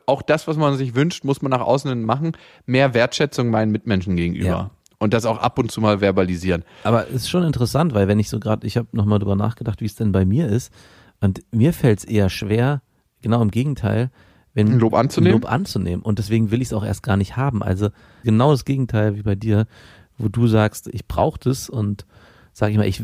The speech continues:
Speaker 2: ich will's gar nicht erst haben. Ich brauch's, ich brauch's nicht. Ich werd schon selber f-, herausfinden für mich, wenn ich, wenn ich gut bin oder nicht.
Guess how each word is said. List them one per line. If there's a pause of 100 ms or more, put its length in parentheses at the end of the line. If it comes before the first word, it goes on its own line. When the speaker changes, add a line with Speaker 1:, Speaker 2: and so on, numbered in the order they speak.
Speaker 2:
ich
will's
gar
nicht
erst
haben.
Ich
brauch's,
ich
brauch's
nicht. (360)
Ich
werd
schon
selber
f-, (100)
herausfinden
für
mich,
wenn
ich, (280)
wenn
ich
gut
bin
oder
nicht.